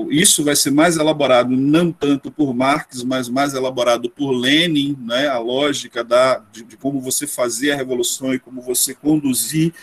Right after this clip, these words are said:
a revolução num Estado único, que é a experiência da União Soviética. <coughs> E aí você tem toda essa, esse processo de, de fetichização. E como é que ele chega a essa discussão? Ele chega pela produção,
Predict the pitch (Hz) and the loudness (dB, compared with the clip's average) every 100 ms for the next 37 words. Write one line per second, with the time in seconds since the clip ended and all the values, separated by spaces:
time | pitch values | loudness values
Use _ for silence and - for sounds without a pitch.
0 | - - 135 139 139 139 127 - 139 135 | -6 0 2 2 2 0 2 0 0 0
1 | 135 135 127 - 131 135 135 123 120 143 | 0 -2 -2 -2 2 4 2 -2 0 0
2 | 156 135 - 120 - 120 117 110 - - | 0 -2 -6 -14 -4 -2 0 -2 -8 -12
3 | - 123 - 131 131 127 131 - 127 123 | -4 -4 -2 0 2 2 2 -2 -6 -4
4 | 127 123 135 - 160 156 139 147 - - | -2 -2 -2 -4 -2 0 2 0 -4 -10
5 | _ _ _ _ _ _ - - 165 - | _ _ _ _ _ _ 2 2 0 -4
6 | _ _ - 190 165 151 170 170 180 170 | _ _ -2 2 4 4 4 2 0 -2
7 | 160 170 180 170 147 165 - 139 147 165 | -4 -2 -2 0 2 0 0 0 0 0
8 | - 170 160 - - 160 180 190 - 139 | -2 0 2 2 0 2 2 2 -2 -6
9 | 123 147 165 175 - - _ 139 135 - | -2 0 0 -2 -12 -20 _ -6 -2 2
10 | 170 185 170 - 170 170 147 - 117 - | 0 0 -2 0 0 0 -2 -2 -6 -8
11 | 220 302 247 254 262 - 277 190 220 208 | -2 -2 0 0 0 -2 0 4 4 4
12 | 175 - 185 208 160 160 190 175 156 - | 2 2 0 0 0 0 0 -2 -4 -6
13 | - 175 - 143 117 147 190 - 190 214 | -4 -2 0 -2 -2 -4 0 0 0 0
14 | 262 226 226 220 202 214 220 202 - 175 | -2 -2 -2 0 -2 -4 0 0 2 2
15 | 170 123 | 0 0